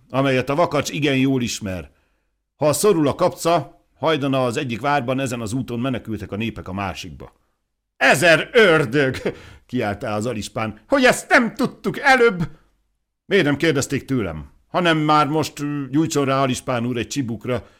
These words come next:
Te pedig, Vakacs barátom, rögd meg a tarisznyádat, eleséggel vedd a kulacsodat, aztán menj Isten hírével a föld alá, és hozd ki nekünk a fiskálist.” „De hogyan jut el a börtönbe?” aggódott még mindig az alispán.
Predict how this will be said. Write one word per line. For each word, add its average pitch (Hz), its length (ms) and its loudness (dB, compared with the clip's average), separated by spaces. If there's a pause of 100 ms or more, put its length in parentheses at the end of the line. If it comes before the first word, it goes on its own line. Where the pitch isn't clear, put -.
(120)
Te 185 120 -4
pedig, 156 220 2
Vakacs 170 360 0
barátom, 165 420 0
rögd 175 160 -2
meg 160 120 -4
a 139 60 2
tarisznyádat, 151 600 -2
eleséggel 147 560 0
vedd 156 180 0
a 131 80 -2
kulacsodat, 170 580 0 (240)
aztán 156 320 -2
menj 170 180 0
Isten 165 240 -2
hírével 147 420 2
a 143 60 0
föld 165 300 -2
alá, 135 200 2
és 127 120 -2
hozd 165 180 -4
ki 147 100 -6
nekünk 139 280 -4
a 131 60 -2
fiskálist.” 127 680 -4 (1000)
„De 175 560 -2
hogyan 247 340 0
jut 247 200 -2
el 254 100 4
a 240 60 6
börtönbe?” 156 840 2 (200)
aggódott 107 500 -6
még 104 140 -4
mindig 98 280 -4
az 95 120 -6
alispán. 90 540 -8